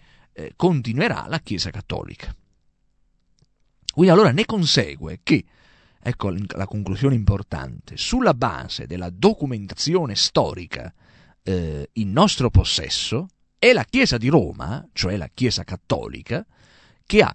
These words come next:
conservato intatta, inalterata, sia la dottrina, sia il ruolo, eh, sia i compiti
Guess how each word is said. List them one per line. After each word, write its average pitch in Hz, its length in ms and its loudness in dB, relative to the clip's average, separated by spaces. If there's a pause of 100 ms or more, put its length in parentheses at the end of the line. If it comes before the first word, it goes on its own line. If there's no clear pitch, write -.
(100)
conservato 113 1300 -2
intatta, 143 1000 -4 (320)
inalterata, 120 1120 -4
sia 220 380 2
la 127 120 0
dottrina, 113 580 -4 (1500)
sia 135 520 2 (100)
il 107 200 -2
ruolo, 90 560 0 (880)
eh, 65 200 -10
sia 156 220 4
i 143 80 4
compiti 113 760 -4